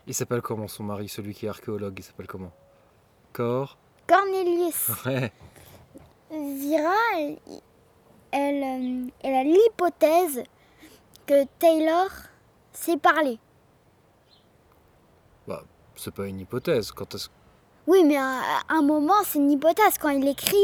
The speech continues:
Speaker 2: c'est une hypothèse, hein.
Speaker 1: Ouais. Bah, quand il écrit, c'est plus une hypothèse, c'est la preuve qu'il est capable d'écrire.
Speaker 2: Oui, mais pas de parler.
Speaker 1: Ouais, et pourquoi il peut pas parler ?
Speaker 2: Parce que moi, ma théorie, c'est qu'on l'a touché aux cordes vocales.
Speaker 1: Ah, c'est ta théorie.
Speaker 2: C'est ma théorie, c'est pas
Speaker 1: Ouais.
Speaker 2: sûr.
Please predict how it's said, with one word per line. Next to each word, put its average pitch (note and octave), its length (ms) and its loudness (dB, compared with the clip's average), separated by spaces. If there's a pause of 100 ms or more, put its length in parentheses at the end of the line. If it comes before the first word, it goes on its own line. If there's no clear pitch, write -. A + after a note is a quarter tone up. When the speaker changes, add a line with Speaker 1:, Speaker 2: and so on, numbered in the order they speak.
(140)
Speaker 2:
c'est - 120 -6
une B3+ 140 0
hypothèse, C#4 540 0
hein. B3 120 -8 (460)
Speaker 1:
Ouais. E2 120 -10 (180)
Bah, G#2+ 100 -6
quand - 220 -2
il B2+ 100 -4
écrit, F#3 220 0
c'est C3 120 -2
plus A#2 180 -10
une A2+ 60 -4
hypothèse, C#3 380 -2
c'est G2+ 180 -4
la G2 160 -12
preuve - 280 -4
qu'il G#2 160 -8
est G2+ 60 -8
capable G2+ 260 -10
d'écrire. A2+ 440 -8 (320)
Speaker 2:
Oui, E4 240 0 (220)
mais B3 120 -4
pas F4+ 340 4
de B3+ 400 -4 (260)
parler. D4+ 340 0 (180)
Speaker 1:
Ouais, F#2+ 220 -10
et - 20 -12
pourquoi A#2+ 300 -4
il G#2+ 40 -2
peut - 100 -18
pas G2 120 -10
parler ? G2 240 -12 (240)
Speaker 2:
Parce D4 160 -4
que C4+ 480 -2
moi, B3 400 2 (140)
ma F4+ 100 2
théorie, D#4+ 380 0 (180)
c'est F4+ 120 -4
qu'on D#4 120 -2
l'a C#4+ 120 0
touché G#4+ 360 4
aux F#4 60 0
cordes D#4+ 240 -2
vocales. C4+ 380 -4 (100)
Speaker 1:
Ah, A2+ 160 -2
c'est B2 160 -4
ta A#2+ 120 -2
théorie. A#2+ 460 -2 (300)
Speaker 2:
C'est B3+ 100 -6
ma A#3+ 160 -4
théorie, F#4 560 2
c'est D4+ 160 -4
pas F#4 120 4
Speaker 1:
Ouais. - 60 -6
Speaker 2:
sûr. F4+ 380 2